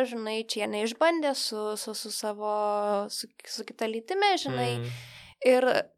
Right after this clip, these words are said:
Speaker 1: kai tau, vat, sėdi penkiolika minučių ir non-stop eina tokį, žinai, vat, am, homofobinę kalbą, tai kažkaip labai sugniuždytas esi. Labai, labai stipriai. Ir tada tu niekada nepasakysi tam žmogui.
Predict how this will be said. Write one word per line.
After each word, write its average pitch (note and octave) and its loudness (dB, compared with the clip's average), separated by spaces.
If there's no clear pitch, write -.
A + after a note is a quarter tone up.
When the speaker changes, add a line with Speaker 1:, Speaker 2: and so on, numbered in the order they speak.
Speaker 1:
kai C4+ -2
tau, B3+ 6
vat, B3+ 4
sėdi B3+ 0
penkiolika A#3+ 2
minučių A3 -2
ir A3 -2
non-stop A3+ -2
eina A3+ -2
tokį, A3+ -6
žinai, A3 -8
vat, A3 -6
am, G#3+ -6
homofobinę A3+ -4
kalbą, G#3+ -2
tai C#4 8
kažkaip C4 0
labai B3+ 4
sugniuždytas C4 -2
esi. - -10
Labai, A#3 0
labai A#3 0
stipriai. B3 -6
Ir A3+ -4
tada A3+ -8
tu A3+ -10
niekada A3+ -8
nepasakysi A3+ -10
tam G3+ -10
žmogui. A3 -4